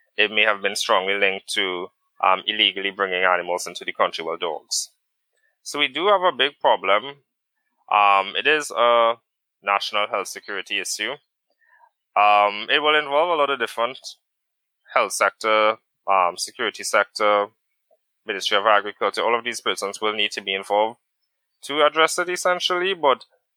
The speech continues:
we need to have hope that it will, um, they'll get some wins.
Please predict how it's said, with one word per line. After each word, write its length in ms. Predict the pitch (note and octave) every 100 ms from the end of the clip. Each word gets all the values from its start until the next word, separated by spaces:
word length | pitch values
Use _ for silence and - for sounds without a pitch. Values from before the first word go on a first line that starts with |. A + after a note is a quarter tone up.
| _ _ _ _ _ _ _ _ -
we 60 | C3+
need 160 | C#3
to 80 | C#3+
have 140 | B2+
hope 240 | - C3 -
that 140 | D3+ D#3
it 60 |
will, 280 | D#3+ E3 D#3+ - _ _ _ G#2
um, 540 | G#2 G2 F#2 F#2 G2+ _ _ _ _ _ -
they'll 160 | A2
get 140 | G#2 -
some 300 | A#2 A2 G2
wins. 460 | G#2+ D#3+ - -